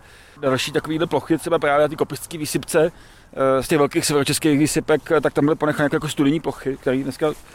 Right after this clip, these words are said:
zabírají úplně mi-, miniaturní část, po ty desítky hektarů z celé té plochy. Ale tak tam se to dá vidět právě krásně taky a člověk se to může srovnat naživo in situ, jo. A potom,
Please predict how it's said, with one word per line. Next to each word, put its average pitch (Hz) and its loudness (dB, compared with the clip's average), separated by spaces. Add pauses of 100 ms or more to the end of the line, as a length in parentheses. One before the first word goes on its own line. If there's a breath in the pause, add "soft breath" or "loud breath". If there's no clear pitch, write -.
(160 loud breath)
zabírají 139 0
úplně 156 0
mi-, 151 -8
miniaturní 156 0
část, 135 0
po - -16
ty 139 -4
desítky 135 -2
hektarů 135 0
z - -10
celé 123 0
té 135 -8
plochy. 127 -10 (180 soft breath)
Ale 147 0
tak 151 -6 (420 soft breath)
tam 139 2
se 170 -2
to 160 -2
dá 160 6
vidět 165 2
právě 151 2
krásně 156 0
taky 151 -2 (440 loud breath)
a 143 0
člověk 151 2
se 156 -6
to 160 0
může 156 2
srovnat 156 2
naživo 151 4 (380)
in 175 2
situ, 123 -4 (120)
jo. 127 -2 (400 loud breath)
A 131 0
potom, 190 0